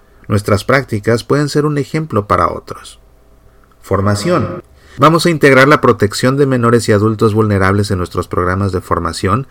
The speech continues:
asegurando que en cada etapa se proporcione una adecuada instrucción y educación tanto a los formadores como a los que son formados. Hay que desafiar los prejuicios culturales. Como hemos dicho anteriormente, debe ser claro que el abuso de niños no debe ser permitido o tolerado en ninguna cultura o contexto.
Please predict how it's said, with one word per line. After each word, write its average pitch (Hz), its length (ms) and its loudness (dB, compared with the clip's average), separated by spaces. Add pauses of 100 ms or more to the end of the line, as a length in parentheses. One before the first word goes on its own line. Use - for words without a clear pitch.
(400)
asegurando 151 580 4
que 151 60 0
en 135 100 0
cada 170 160 4
etapa 160 360 0
se 147 140 0
proporcione 127 640 0
una 135 320 2
adecuada 117 420 2
instrucción 117 600 -2
y 123 40 0
educación 107 580 -2
tanto 104 300 2
a 95 40 4
los 90 180 -2
formadores 127 600 4 (500)
como 151 460 2
a 110 100 0
los 107 180 2
que - 120 0
son 110 260 -2
formados. 104 720 -2 (380)
Hay 160 140 4
que 180 140 6
desafiar 139 640 2
los 147 180 0
prejuicios 127 500 0
culturales. 107 800 -2 (280)
Como 104 220 4
hemos 131 180 4
dicho 123 180 0
anteriormente, 107 840 2
debe 117 220 4
ser 123 200 0
claro 110 300 0
que 104 100 -2
el 90 80 -2
abuso 120 440 0
de 110 120 0
niños 98 420 -2
no 120 260 0
debe 123 280 2
ser 107 220 -2
permitido 101 500 0
o 101 80 -2
tolerado 92 560 -2
en 101 140 -4
ninguna 98 460 -4
cultura 90 480 -4
o 82 100 -10
contexto. - 600 -12